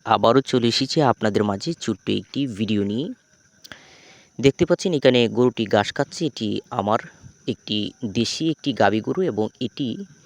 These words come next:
একটি বাচ্চা দিয়েছে। বাচ্চাটি হচ্ছে ষাঁড় বাচ্চা দেশি গরুর। দেখতে পাচ্ছেন বাচ্চাটি ঘাস খাচ্ছে। তো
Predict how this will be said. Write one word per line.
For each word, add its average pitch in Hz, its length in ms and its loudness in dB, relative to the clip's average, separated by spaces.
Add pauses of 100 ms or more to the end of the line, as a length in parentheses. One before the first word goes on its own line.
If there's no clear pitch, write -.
(360)
একটি - 200 -4
বাচ্চা 107 380 0
দিয়েছে। 151 440 -4 (520)
বাচ্চাটি 117 500 -4
হচ্ছে 110 240 -2
ষাঁড় 110 320 2
বাচ্চা 123 380 -4 (240)
দেশি 101 340 -4
গরুর। 117 420 -4 (920)
দেখতে 113 280 -2
পাচ্ছেন - 340 -6 (840)
বাচ্চাটি 120 760 -2
ঘাস - 280 0
খাচ্ছে। - 360 -8 (1400)
তো 113 160 0